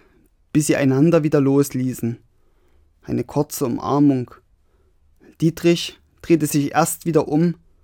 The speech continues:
als er auf dem Schiff angelangt war. Er schaute in Pauls Augen, als der Ozeanliner ablegte.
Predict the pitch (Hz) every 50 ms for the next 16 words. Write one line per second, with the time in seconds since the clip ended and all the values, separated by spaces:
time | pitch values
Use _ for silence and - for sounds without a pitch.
0 | _ _ _ _ _ _ _ _ _ _ _ _ _ _ - - 147 151 - 143
1 | 143 156 151 - 143 135 131 - 190 185 - - - - - 143 147 143 143 131
2 | 120 131 131 123 - - - 117 120 120 123 131 131 - - _ _ _ _ _
3 | _ _ _ _ _ _ _ _ - - - 127 127 - - 143 143 160 165 -
4 | 170 - 135 135 - 131 135 139 139 - - - - 147 156 160 180 170 160 160
5 | - - _ _ _ _ _ _ _ _ _ _ _ _ - - - 143 - -
6 | 139 123 - - 160 165 156 - - 160 147 143 139 131 - 127 135 143 147 143
7 | - - - - 123 127 127 123 - - - 120 123 123